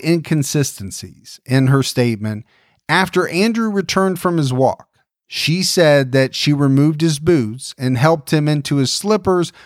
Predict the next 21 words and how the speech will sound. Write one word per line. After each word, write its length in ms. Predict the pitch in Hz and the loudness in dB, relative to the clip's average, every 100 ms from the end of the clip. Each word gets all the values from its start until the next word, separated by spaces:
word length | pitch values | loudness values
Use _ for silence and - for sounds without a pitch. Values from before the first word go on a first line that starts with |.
| _ - | _ -8
before 440 | 143 170 180 165 | -4 2 4 4
resting 480 | 147 165 151 175 156 | 4 2 0 -2 0
on 160 | 147 | 0
the 80 | 143 | -2
couch 440 | 135 156 139 131 - | -2 0 0 -2 -4
for 200 | 135 127 | -2 -2
a 60 | |
nap. 280 | 117 107 - _ _ _ _ | -2 -6 -10 _ _ _ _
But 360 | 196 226 180 147 | 0 2 2 2
when 180 | 160 175 | 0 2
the 100 | 170 | 0
police 420 | - 185 220 190 | -2 -4 -4 -2
found 340 | 202 185 180 | 2 2 2
Andrew's 480 | 160 170 170 156 135 | 0 0 0 0 0
body, 640 | 104 170 220 180 143 131 - _ _ | 2 2 2 2 2 0 -4 _ _
he 200 | - 180 | -6 -4
was 160 | 175 - | -2 -2
still 280 | 185 180 | 2 2
wearing 380 | 143 175 247 139 | 2 0 0 0
his 180 | 107 98 | -2 -8
boots. 480 | 95 95 - - - | -10 -14 -14 -20 -20